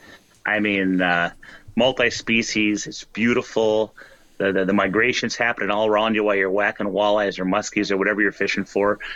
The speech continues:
Now, this time of year, people go crappie fishing up in the islands, too, and catch monster black crappies. A lot,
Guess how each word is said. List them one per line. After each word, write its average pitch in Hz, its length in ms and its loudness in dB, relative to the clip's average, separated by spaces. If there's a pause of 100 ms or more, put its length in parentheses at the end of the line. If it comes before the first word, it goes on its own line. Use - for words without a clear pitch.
(240)
Now, 113 60 0
this 131 160 -2
time 131 160 -2
of 113 80 2
year, 120 100 2
people 113 280 -4
go 92 160 0
crappie 110 380 -2
fishing - 260 -2
up 95 100 -2
in 92 80 -2
the 90 60 0
islands, 98 400 0
too, 110 160 0
and 95 100 0
catch - 220 -4
monster 95 360 0
black 92 320 0
crappies. 92 460 -2 (400)
A - 40 2
lot, 120 200 2